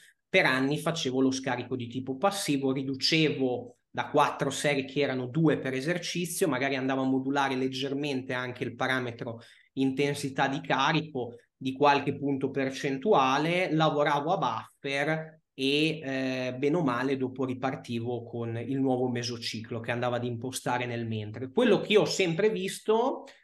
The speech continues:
è che comunque anche in quella settimana dove i parametri erano piuttosto ridimensionati a ribasso rispetto agli standard precedenti,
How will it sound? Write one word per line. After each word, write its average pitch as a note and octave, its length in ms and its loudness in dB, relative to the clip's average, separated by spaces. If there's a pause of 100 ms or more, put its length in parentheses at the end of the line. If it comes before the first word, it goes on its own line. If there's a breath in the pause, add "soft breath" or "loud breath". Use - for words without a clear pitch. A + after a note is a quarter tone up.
(340 loud breath)
è F3+ 240 -2
che - 320 2
comunque A3 640 4
anche F#3 320 0
in D#3+ 60 0
quella D#3+ 200 0
settimana D#3+ 540 -2
dove C3+ 180 -2
i C3+ 60 -6
parametri C#3+ 640 -2
erano C3+ 340 -2
piuttosto - 800 0
ridimensionati B2+ 800 -2
a B2 40 0
ribasso C3 920 -2
rispetto B2+ 560 -6
agli B2+ 120 -4
standard B2 640 -4
precedenti, C3 960 -6